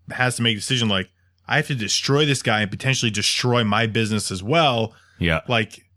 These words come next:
Speaker 1: or
Speaker 2: Something
Speaker 1: I
Speaker 2: I've
Speaker 1: can
Speaker 2: seen
Speaker 1: side with them to take down Superman.
Speaker 2: Something I've seen done in media before where Lex and Bruce were in business together
Speaker 1: Mm-hmm.
Speaker 2: was they were working on a project and then behind Bruce's back, Lex decided to weaponize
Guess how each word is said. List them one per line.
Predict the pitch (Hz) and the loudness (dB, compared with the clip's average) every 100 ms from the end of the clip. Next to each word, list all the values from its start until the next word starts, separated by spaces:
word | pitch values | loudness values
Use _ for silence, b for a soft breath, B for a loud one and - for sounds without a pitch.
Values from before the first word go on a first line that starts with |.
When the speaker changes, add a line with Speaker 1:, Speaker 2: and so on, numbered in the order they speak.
| _ _ b | _ _ b
Speaker 1:
or | 147 | 2
Speaker 2:
Something | 156 160 170 147 | 4 4 6 4
Speaker 1:
I | 156 | 4
Speaker 2:
I've | 143 | 4
Speaker 1:
can | 135 | 4
Speaker 2:
seen | 139 131 127 | 6 6 6
Speaker 1:
side | 139 143 | 6 4
with | 110 - | 2 -2
them | 101 101 | -2 0
to | 120 | -2
take | 110 123 104 | -2 -2 0
down | 113 107 98 98 | 0 2 2 0
Superman. | - 139 107 92 85 85 - | 0 -2 0 -2 -4 -6 -4
Speaker 2:
Something | - 147 180 151 | 0 2 4 2
I've | 127 | 0
seen | - 139 127 | 2 4 4
done | 90 101 107 107 | 4 4 6 4
in | - 95 90 | 4 2 4
media | 90 98 87 | 4 4 2
before | 82 - 92 92 104 107 117 | -2 -2 0 4 4 2 0
where | 92 92 90 | 0 2 4
Lex | 90 87 - | 2 0 0
and | 92 | 0
Bruce | 85 87 - | 2 0 2
were | 90 92 | 2 2
in | 87 90 | 2 2
business | 92 92 107 - | 2 2 0 0
together | 110 117 120 123 | 0 2 4 2
Speaker 1:
Mm-hmm. | 113 127 120 95 | 2 0 0 2
Speaker 2:
was | 98 92 92 82 | 4 4 2 4
they | 101 | 4
were | 95 | 4
working | 92 104 101 98 | 4 2 4 2
on | 90 | 2
a | 85 | 2
project | 98 101 95 87 - | 2 2 2 0 0
and | 90 87 | 2 4
then | 82 82 78 | 4 2 2
behind | 92 85 92 90 87 | 0 2 2 4 4
Bruce's | 90 87 85 71 | 2 0 -2 0
back, | 87 90 - | 2 2 2
Lex | 85 82 - - | -2 -2 -2 -8
decided | - 92 - 95 85 82 73 | -6 -6 -2 2 2 2 0
to | 82 | 2
weaponize | 87 95 85 73 69 65 - | 2 2 0 -2 -2 -6 -8